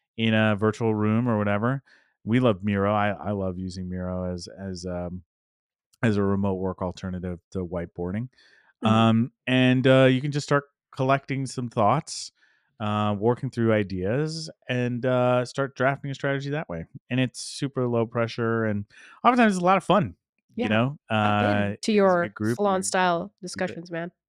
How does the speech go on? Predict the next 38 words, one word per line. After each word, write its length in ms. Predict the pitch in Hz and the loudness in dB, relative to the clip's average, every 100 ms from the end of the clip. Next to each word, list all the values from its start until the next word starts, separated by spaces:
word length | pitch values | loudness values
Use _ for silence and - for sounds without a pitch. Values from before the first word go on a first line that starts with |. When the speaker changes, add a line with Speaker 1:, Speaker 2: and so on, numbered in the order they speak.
| _ _ | _ _
Speaker 2:
They 60 | 185 | -4
are 140 | 220 | -2
Speaker 1:
Yeah. 60 | 220 | -2
Speaker 2:
fun. 180 | 165 170 _ _ _ _ _ _ _ _ _ _ _ _ _ _ _ _ | -4 -6 _ _ _ _ _ _ _ _ _ _ _ _ _ _ _ _
Speaker 1:
Yeah, 300 | 214 247 131 - | 0 2 0 -2
thanks. 360 | - 151 - - - | -6 -4 -6 -10 -2
I 120 | 131 | 2
mean, 280 | 131 139 135 - 123 | 2 2 0 -2 2
um, 420 | 123 123 120 120 _ _ | 4 6 4 0 _ _
I 100 | 123 | -4
try 180 | 139 156 | 0 0
to 80 | 156 | 0
keep 180 | 143 139 | -4 -6
it 60 | |
low 140 | 113 113 | -2 -2
pressure 420 | - 117 - 117 | 0 -4 0 0
in 160 | 113 110 | 0 0
there 280 | 110 110 | 0 0
because, 400 | 110 139 175 160 | 0 -4 0 0
because, 460 | 120 113 123 104 - | 0 -4 -2 -4 -6
yeah, 240 | 101 85 73 - _ - | -10 -10 -12 -20 _ -2
generally 340 | 123 113 104 | 0 2 2
when 140 | 98 | 0
people 200 | 92 95 | -4 -8
say 140 | 92 85 | -10 -12
strategy, 400 | - 90 82 82 | -8 -8 -8 -12
it's 160 | 82 | -14
like, 140 | 87 87 139 | -16 -12 -6
"Ugh," 300 | 143 143 - - _ | -2 -4 -6 -14 _
you 80 | 117 | -2
know? 240 | 113 123 - | 0 0 -2
<laughs> 140 | 196 | -2
But, 320 | 214 202 - 277 - - | 0 2 0 -6 -16 -12
Speaker 2:
<laughs> 200 | - - | -8 4
Speaker 1:
um, 760 | 139 135 127 127 123 120 156 - - - | 8 8 8 8 6 2 -4 -12 -8 0
if 200 | 123 - | 0 4
they're 200 | 117 113 | 4 4
fun, 540 | 156 190 156 151 196 | 4 6 6 4 0